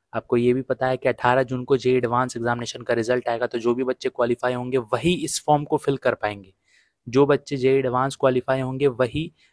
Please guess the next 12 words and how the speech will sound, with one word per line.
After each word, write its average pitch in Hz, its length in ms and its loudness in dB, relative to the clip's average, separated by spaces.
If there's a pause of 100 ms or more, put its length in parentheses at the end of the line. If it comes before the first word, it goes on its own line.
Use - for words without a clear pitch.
(120)
रजिस्ट्रेशन 127 680 -2
कर 135 140 0
पाएंगे 135 380 -2
एएटी 131 540 0
एग्जामिनेशन, 123 640 -2
जो 123 120 -2
कि - 200 -8
आर्किटेक्चर 120 600 -6
एप्टीट्यूड 117 540 -4
टेस्ट 127 240 -4
होता 135 200 -4
है। 139 120 -6